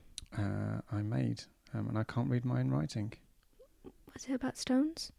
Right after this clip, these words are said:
Speaker 1: <laughs> Was it about stones? <laughs> Well, it's either gotta be about stones, anchors, or sheep, um, 'cause that's all we're talking about. Um, that's crazy, isn't it? Um,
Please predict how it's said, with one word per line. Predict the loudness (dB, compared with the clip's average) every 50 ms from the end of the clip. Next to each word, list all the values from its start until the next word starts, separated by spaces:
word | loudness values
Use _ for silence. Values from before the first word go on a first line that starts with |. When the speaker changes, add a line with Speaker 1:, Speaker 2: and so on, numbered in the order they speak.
| -20 2 4
Speaker 1:
<laughs> | 6 6 6 6 2 8 10 10 12 12
Was | 12 12 12 12
it | 8 4
about | 6 6 4 4 2
stones? | -2 -6 0 4 6 8 8 8 8 8 6 6 4 4 4 2 0 10
<laughs> | 12
Well, | 12 12 12 8 0 -4 -4 4 8 10 12
it's | 12 12
either | 12 12
gotta | 12 12 12
be | 12
about | 12 12 12 12 10
stones, | 4 6 12 12 12 12 12 12 12
anchors, | 10 10 8 10 8 8 8 8
or | 8 6
sheep, | 8 8 8 8 8 4 -2 -10 -14 -14 -6 4 8
um, | 10 10 10
'cause | 8 8
that's | 6 6 8 6
all | 6
we're | 6 6
talking | 8 6 6 6 6 6
about. | 8 10 8 8 8 4 -2 -10 -16 -18 -18 -12 0 2
Um, | 4 6 6 6 4 2
that's | 2 0 0
crazy, | 2 4 4 6 6 6 4
isn't | 2 2 2
it? | 2 0 0 -4 -12 -20 -20 -20 -20 -20 -20 -20 -4 0
Um, | 2 4 4 4 4 2 0 -2